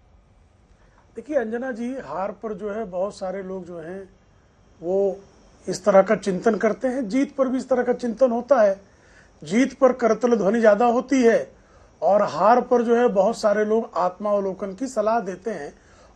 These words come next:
और जो हमारे यहाँ तो कहावत है ना, "निंदक नीरे राखिए, आंगन कुटी छवाए", तो हमने तो निंदकों को अपने जो है नि-, निकट रखने का हमारा जो है पुराना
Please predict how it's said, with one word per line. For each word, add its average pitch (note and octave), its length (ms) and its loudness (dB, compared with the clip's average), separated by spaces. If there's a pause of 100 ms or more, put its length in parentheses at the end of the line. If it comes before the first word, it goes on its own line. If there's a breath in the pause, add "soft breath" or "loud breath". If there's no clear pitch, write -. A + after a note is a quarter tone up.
और A3 140 6
जो A#3 580 6
हमारे F#3+ 320 0
यहाँ A3+ 200 0
तो B3 100 -6
कहावत G#3+ 460 0
है B3 60 2
ना, C#4 100 -2
"निंदक A3+ 420 -2
नीरे G#3+ 320 0
राखिए, G#3 640 0 (400 loud breath)
आंगन G#3+ 440 2
कुटी G#3+ 340 -4
छवाए", G3 480 6 (680 soft breath)
तो G#3 100 -4
हमने G3+ 340 -4
तो B3+ 120 -4
निंदकों A3+ 500 -4
को - 120 -4
अपने A3+ 440 -2 (100)
जो G3 360 -6
है G#3 140 0
नि-, F#3+ 340 -8
निकट G3 320 -2
रखने G#3+ 300 -4
का E3+ 240 -4 (400 soft breath)
हमारा G3+ 340 -2
जो G#3+ 160 -2
है A#3 80 0
पुराना G#3 600 -2